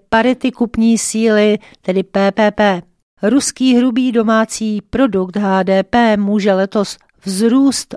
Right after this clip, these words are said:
o jedna celá sedm desetin procenta, předpověděli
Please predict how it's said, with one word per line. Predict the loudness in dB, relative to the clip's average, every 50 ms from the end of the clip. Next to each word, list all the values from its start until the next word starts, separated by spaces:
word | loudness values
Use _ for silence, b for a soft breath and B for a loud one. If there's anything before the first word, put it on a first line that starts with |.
| -10
o | -4 -2 -2 -2
jedna | 0 0 0 0 2 0 0
celá | -2 -2 -2 0 2 2 2 0 0 -2
sedm | -6 -6 -6 -6 -2 0 0 0 0 0
desetin | -2 -2 -2 -2 -4 -2 -2 -2 -2
procenta, | 0 -2 -2 -2 -2 -4 -4 -4 -4 -6 -6 -6 -8 -12 _ B B B B B B B B
předpověděli | -6 -2 -2 -2 -2 -2 -2 0 2 2 0 2 2 0 0 0 -2